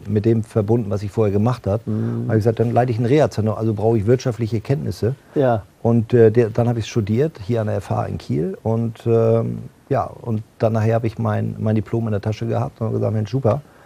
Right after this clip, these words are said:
Speaker 1: Und
Speaker 2: Ja.
Speaker 1: dann hab ich ein Medienunternehmen gehabt, ganz anders. Und dann hab ich ja nebenbei Altenholz gemacht und dann warst du Trainer auf einmal, äh, hauptberuflich Trainer in, bei den Rhein-Neckar-Löwen.
Speaker 2: Ja.
Speaker 1: Und jetzt bin ich, äh, Geschäftsführer bei, bei einem tollen Fußballverein.
Speaker 2: Ja,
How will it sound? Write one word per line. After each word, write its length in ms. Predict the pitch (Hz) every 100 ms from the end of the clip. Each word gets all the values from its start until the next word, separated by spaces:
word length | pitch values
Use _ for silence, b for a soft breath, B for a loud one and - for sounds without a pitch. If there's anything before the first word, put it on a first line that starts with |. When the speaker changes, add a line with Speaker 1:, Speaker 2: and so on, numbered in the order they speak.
| b b
Speaker 1:
Und 80 | -
Speaker 2:
Ja. 0 |
Speaker 1:
dann 80 | 123
hab 80 | 107
ich 100 | 107
ein 80 | 117
Medienunternehmen 640 | 147 135 92 87 85 85
gehabt, 180 | 82 87
ganz 200 | 95 92
anders. 360 | 101 107 117 -
Und 180 | 110 107
dann 340 | 113 113 113 110
hab 100 | 110
ich 100 | 107
ja 60 |
nebenbei 360 | 113 110 104 101
Altenholz 420 | 107 123 127 123
gemacht 320 | 143 135 139
und 140 | - 113
dann 120 | 110
warst 220 | 110 107
du 60 | 107 -
Trainer 340 | - 120 127 127
auf 80 | 120
einmal, 840 | 123 123 131 - - 117 113 113 113 -
äh, 20 |
hauptberuflich 720 | 110 117 - 107 123 139 135
Trainer 420 | - 135 127 117
in, 120 | 110 110
bei 180 | 113
den 140 | 110 107
Rhein-Neckar-Löwen. 640 | 104 104 113 123 131 139 143
Speaker 2:
Ja. 260 | 135 139 101 b b -
Speaker 1:
Und 120 | 127
jetzt 220 | 123 -
bin 100 | 131
ich, 340 | 123 110 - -
äh, 380 | 117 117 113 113
Geschäftsführer 600 | 117 131 113 - 120 117
bei, 420 | 117 113 117 117 117
bei 260 | - 110 110
einem 480 | 117 117 113 113 110
tollen 380 | 131 123 127 117
Fußballverein. 400 | 175 120 - 123
Speaker 2:
Ja, 160 | 92